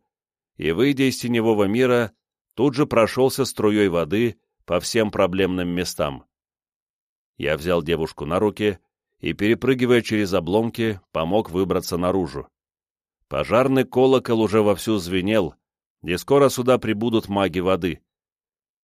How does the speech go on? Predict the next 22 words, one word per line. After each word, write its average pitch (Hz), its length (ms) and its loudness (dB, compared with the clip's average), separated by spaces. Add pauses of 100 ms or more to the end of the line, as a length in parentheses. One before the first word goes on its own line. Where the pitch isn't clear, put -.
Я 76 180 -2
опустил 85 420 -4
Софи 85 320 -4
на 87 160 0
ноги 98 400 0 (240)
и 90 140 -4
тут 123 240 -2
же 135 100 0
получил 107 540 -2
громкую 90 560 -2
пощечину. 78 800 -6 (800)
«Я 85 240 0
думал, 117 300 2
мы 123 120 4
помирились», — 120 720 2 (360)
не 95 180 -2
нашел 107 320 2
ничего 101 340 0
лучше 104 280 -2
сказать 98 420 -2
я. 87 260 0 (580)
«Ты... 190 340 2